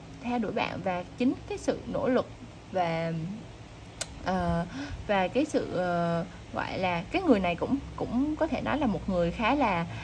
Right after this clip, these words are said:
ờ, sáng tạo và một người, ờ, truyền cảm hứng cho người khác. Ờ, cho nên khi mà bạn nói chuyện với họ á, thì bạn cảm thấy an tâm được hơn phần nào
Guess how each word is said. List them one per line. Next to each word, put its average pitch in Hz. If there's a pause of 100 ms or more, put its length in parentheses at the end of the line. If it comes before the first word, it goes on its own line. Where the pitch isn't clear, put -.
(360)
ờ, 170
sáng 277 (100)
tạo - (100)
và 190
một 180
người, 175
ờ, 165 (580)
truyền 240
cảm -
hứng 254
cho 320
người 208
khác. 277 (480)
Ờ, 208 (260)
cho 277
nên 277
khi 277
mà 233
bạn -
nói 269
chuyện 277
với 262
họ 190
á, - (140)
thì 185
bạn 110 (180)
cảm -
thấy 269
an 277
tâm 262
được 190
hơn 233
phần 185
nào 165